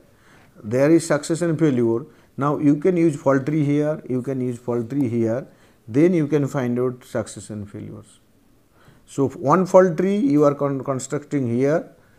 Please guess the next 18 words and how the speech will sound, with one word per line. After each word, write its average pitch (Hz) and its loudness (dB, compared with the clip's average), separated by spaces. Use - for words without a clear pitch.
for 123 -2
the 123 -4
system, 151 -4
when, 160 0
how 175 4
fire 139 4
will, 127 0
when 143 2
fire 120 0
will 113 0
take 113 -6
place, 160 -2
what 120 0
is 131 -4
the 127 -2
probability 147 0
of 120 -4
fire 120 -2